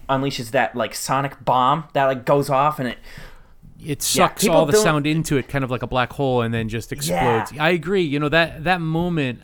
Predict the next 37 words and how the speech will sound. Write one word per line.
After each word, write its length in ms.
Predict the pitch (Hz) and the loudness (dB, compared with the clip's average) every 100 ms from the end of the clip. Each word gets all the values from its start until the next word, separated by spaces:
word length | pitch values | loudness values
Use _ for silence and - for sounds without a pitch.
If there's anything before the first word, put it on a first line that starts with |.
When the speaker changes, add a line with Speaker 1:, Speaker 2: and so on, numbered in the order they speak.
| - | -8
Speaker 2:
um, 440 | 135 123 120 117 110 - - - | -2 -2 -2 -6 -10 -16 -20 -8
in 80 | 135 | -4
The 40 | |
Last 280 | 135 127 - | -2 -2 -4
Jedi, 420 | 120 135 123 113 - - - - _ - - | -4 0 0 0 -4 -18 -20 -20 _ -20 -14
for, 380 | - 170 160 156 | -2 2 2 0
for 100 | 165 | -2
whatever 340 | 156 208 226 | 0 0 0
else 200 | 208 190 | 0 -2
you 60 | 151 | -4
feel 200 | - 190 | -2 0
about 220 | 139 123 | 2 0
The 60 | 120 | 0
Last 280 | 117 110 123 | 0 -2 -2
Jedi, 120 | 113 | 0
and 220 | 120 151 | 0 0
I 40 | |
happen 280 | 156 151 135 | 0 -2 -4
to, 220 | 120 117 110 | -2 -2 0
I 60 | |
happen 220 | 156 147 123 | 0 0 -4
to 80 | |
like 260 | 110 107 110 | -2 -4 -4
it 80 | 101 | -8
for 160 | - | -6
a 40 | 110 | -4
lot 180 | 107 104 | -4 -4
of 100 | 104 | -4
reasons 420 | 107 107 117 113 | -6 -4 -6 -4
and 220 | 107 104 | -6 -6
find 260 | - 110 104 | -6 -8 -8
some 140 | 113 | -8
of 60 | 110 | -8
those 100 | 104 | -8
things 160 | 110 101 | -10 -10
problematic, 580 | - 110 104 120 123 | -4 -4 -2 -2 -2
but 120 | - | -6